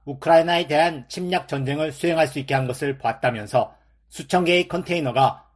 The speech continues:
북한에서 철도 차량에 실려 우크라이나 최전선 러시아군에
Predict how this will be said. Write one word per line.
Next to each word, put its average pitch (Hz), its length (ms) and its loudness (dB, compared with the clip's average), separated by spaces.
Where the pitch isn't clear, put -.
북한에서 151 540 2
철도 170 340 -4
차량에 156 360 -2
실려 135 440 0
우크라이나 165 480 2
최전선 180 540 0
러시아군에 135 720 0